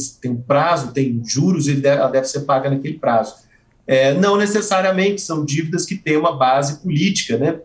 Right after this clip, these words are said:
A nossa dívida atual, ela foi negociada entre Fernando Henrique e Eduardo Azeredo nos anos noventa, em outra conjuntura política, econômica, era, era tudo muito diferente, inclusive os dois eram do mesmo partido e se davam muito bem,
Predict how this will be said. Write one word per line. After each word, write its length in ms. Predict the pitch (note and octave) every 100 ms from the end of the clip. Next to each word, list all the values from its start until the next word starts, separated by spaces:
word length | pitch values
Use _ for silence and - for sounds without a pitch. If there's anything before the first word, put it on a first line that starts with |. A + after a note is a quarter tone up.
| _
A 60 | A#2
nossa 260 | C#3 D3+ E3
dívida 340 | C#3 D3+ D3+
atual, 320 | D#3 F3 E3
ela 140 | G3 G#3+
foi 140 | G#3+
negociada 500 | G#3 F#3 - D3+ D3
entre 160 | C#3+ -
Fernando 260 | C#3 C#3
Henrique 580 | B2+ A#2 C#3 D3+ G3 F#3 _ _ -
e 120 | C#3
Eduardo 340 | E3 D#3 D#3 F3
Azeredo 600 | E3 D3 D3 F3 C3+ C3+
nos 180 | C3
anos 200 | C3+ B2+
noventa, 540 | C3 A#2 B2 D#3 D#3 C#3
em 100 | C3
outra 400 | F#3 G3+ D#3 D3
conjuntura 640 | D3+ C3+ C3 A#2 C#3 C3+
política, 640 | C3+ A2 C3+ D#3 D3+ - B2
econômica, 720 | - A2+ C#3+ D3+ B2+ A#2+ B2+
era, 260 | C3+ C#3+ - - -
era 160 | D3+
tudo 200 | D#3 D#3+
muito 260 | D3+ D#3+ D#3+
diferente, 640 | D3 - F3+ D3+ D#3+ -
inclusive 320 | D3 C#3+ D3+
os 100 | D#3+
dois 200 | C#3 D#3+
eram 200 | E3+ F#3+
do 120 | F#3+ D#3
mesmo 240 | D3+ D3+
partido 360 | C3 - F3+ G3+
e 60 |
se 100 | -
davam 260 | E3+ D#3+ E3
muito 240 | D#3 D3+
bem, 400 | A#2 B2 A2 -